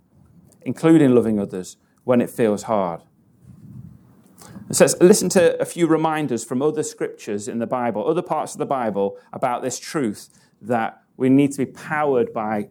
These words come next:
God's love. Um, in the letter to the church in Rome, it says this, "In view of God's mercy, offer your bodies to God as living sacrifices." In view of God's mercy.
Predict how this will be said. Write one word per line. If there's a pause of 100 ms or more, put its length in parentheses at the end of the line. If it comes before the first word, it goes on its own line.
God's
love. (1300)
Um, (360)
in
the
letter
to
the
church
in
Rome,
it
says
this, (440)
"In
view
of
God's
mercy, (760)
offer
your
bodies
to
God (200)
as
living
sacrifices." (560)
In
view
of
God's
mercy.